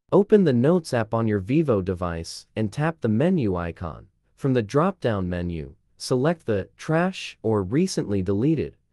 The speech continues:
You will see all the notes deleted in the past thirty days. To recover a note,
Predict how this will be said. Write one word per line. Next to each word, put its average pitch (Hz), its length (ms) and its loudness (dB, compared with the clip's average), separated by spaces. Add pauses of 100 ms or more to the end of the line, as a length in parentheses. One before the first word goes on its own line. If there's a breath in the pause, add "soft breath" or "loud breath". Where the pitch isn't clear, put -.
(100)
You 120 120 -2
will 123 120 0
see 139 320 -2
all 135 240 0
the 123 80 2
notes 135 380 0
deleted 113 680 0
in 107 100 0
the 98 80 0
past 151 460 -4
thirty 170 260 2
days. 95 460 -2
To 117 880 0
recover 107 500 0
a 95 60 2
note, 110 360 -2